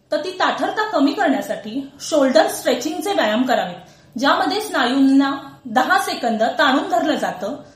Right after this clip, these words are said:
So, असे व्यायाम तज्ज्ञांच्या सल्ल्यानुसार करावे. पुढे स्ट्रेंथनिंग एक्सरसाइजेस म्हणजेच खांद्यांच्या स्नायूंची लवचिकता वाढवण्यासाठी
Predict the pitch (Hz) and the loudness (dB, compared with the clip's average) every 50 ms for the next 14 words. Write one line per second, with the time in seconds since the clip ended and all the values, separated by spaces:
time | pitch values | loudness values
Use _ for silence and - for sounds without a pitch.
0 | _ _ _ _ _ - - 370 349 - 294 294 - 453 466 359 285 214 202 202 | _ _ _ _ _ -12 -2 0 2 2 2 0 0 0 2 4 4 2 2 0
1 | 208 220 277 - - - - - 269 233 220 277 311 - - 466 - - 349 240 | -4 -6 -8 -8 -10 -8 -2 0 0 2 2 2 2 2 0 -2 0 2 0 2
2 | 220 220 226 226 220 - 262 - - - - - - - - - - - - - | 2 0 0 0 0 -2 -2 -2 0 0 -2 -2 -2 -6 -10 -14 -18 -20 -20 -20
3 | _ _ _ _ - - _ _ - - - - - - - - - - 320 311 | _ _ _ _ -20 -20 _ _ -20 -20 -20 -20 -20 -20 -20 -14 -6 -2 0 0
4 | 311 403 415 466 440 - - - 330 302 269 262 247 370 415 480 466 - - - | 2 0 0 -2 -4 -6 -8 4 4 6 6 6 4 2 2 2 2 2 0 0
5 | 269 262 262 320 294 247 311 320 320 320 294 240 220 214 214 240 214 - - - | -2 0 0 0 2 4 4 2 2 2 2 2 2 2 0 0 -2 -2 -4 -12
6 | - - - - - - _ - - - 311 269 269 269 320 349 339 392 453 466 | -16 -18 -20 -20 -20 -20 _ -14 -2 2 4 6 6 6 6 4 2 0 0 0
7 | 427 381 311 285 262 269 269 269 277 330 311 294 240 233 226 - - 349 - - | 0 0 0 2 4 4 4 4 4 4 2 2 2 2 0 -2 -4 -6 -2 4
8 | 403 392 359 294 226 214 220 226 233 240 262 - 214 220 226 240 180 | 4 6 6 6 4 2 2 0 -2 -2 0 0 -2 -2 -2 -8 -12